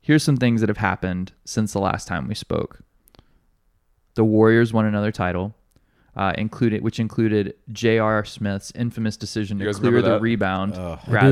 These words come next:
Speaker 4: do.
Speaker 1: than putting it back.
Speaker 2: The, a thousand memes were born.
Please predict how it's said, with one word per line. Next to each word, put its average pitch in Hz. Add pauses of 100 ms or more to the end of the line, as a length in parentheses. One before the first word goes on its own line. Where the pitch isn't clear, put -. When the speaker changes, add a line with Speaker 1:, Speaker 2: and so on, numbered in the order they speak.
Speaker 4:
do. 98
Speaker 1:
than 95 (100)
putting 101
it 107
back. 92 (340)
Speaker 2:
The, 90 (460)
a 92
thousand 104
memes 104
were 98
born. 90